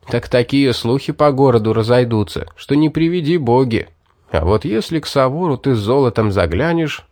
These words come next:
то это дело понятное». Может, штучку какую магическую решил купить? «Да, если тебе не сложно, то лучше так и сделать»,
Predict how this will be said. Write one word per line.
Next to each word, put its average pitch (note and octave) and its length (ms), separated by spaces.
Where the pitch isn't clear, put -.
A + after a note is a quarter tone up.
то - 180
это G#3 260
дело D3 280
понятное». A#2 800
Может, C#3 320
штучку C3+ 480
какую C3 400
магическую A#2+ 720
решил A2+ 380
купить? A2 480
«Да, G#2+ 460
если B2 380
тебе C3+ 300
не B2+ 120
сложно, D3 480
то A#2+ 160
лучше A#2 280
так A#2+ 260
и B2+ 60
сделать», B2+ 580